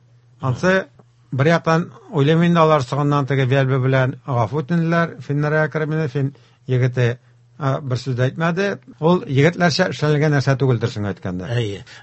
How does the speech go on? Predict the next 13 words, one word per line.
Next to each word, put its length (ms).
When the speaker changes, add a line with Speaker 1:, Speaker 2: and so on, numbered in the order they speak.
Speaker 2:
Әле 540
ситуация 680
ахырына 400
хә-, 240
хәл 240
ителмәгән, 480
соң 160
егерме 300
алтысы 260
көнне, 440
әле 160
бүген 300
дә 200